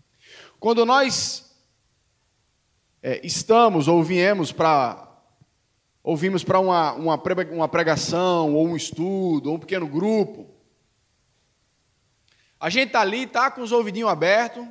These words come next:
prestando atenção naquilo que Deus quer, né? Pelo menos é pra ser assim. E a gente ouve uma palavra e faz, né? Ouve uma pregação todinha, aí pega umas duas, três coisas e faz, "Rapaz, aquilo ali é pra mim." O Espírito Santo vai lá e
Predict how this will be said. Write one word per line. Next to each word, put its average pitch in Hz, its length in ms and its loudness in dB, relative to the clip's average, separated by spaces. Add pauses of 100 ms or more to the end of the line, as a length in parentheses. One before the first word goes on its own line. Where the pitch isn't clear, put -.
(120)
prestando 240 260 -6
atenção 226 320 -2
naquilo 214 240 -4
que 226 60 -10
Deus 247 200 2
quer, 139 220 -2
né? 196 180 -8 (600)
Pelo 110 120 -14
menos 135 160 -10
é 135 60 -12
pra 139 100 -10
ser - 120 -12
assim. 101 300 -18 (1800)
E 202 100 0
a 226 40 4
gente 240 280 -2
ouve 269 220 8
uma 269 140 4
palavra 233 420 4
e 214 40 -10
faz, 233 320 -8 (360)
né? 277 320 -4 (240)
Ouve 247 240 6
uma 247 60 6
pregação 233 420 2
todinha, 277 540 4
aí 233 140 0
pega 247 200 0
umas 208 180 2
duas, 247 220 -2
três 233 240 2
coisas 214 180 0
e - 20 -12
faz, 180 100 -4
"Rapaz, 156 260 -4
aquilo 196 220 -4
ali 156 180 2
é - 40 -4
pra - 160 0
mim." 117 180 -6
O 87 80 -20 (1200)
Espírito - 320 -6
Santo 165 180 -6
vai 151 100 0
lá 185 140 0
e 202 100 -10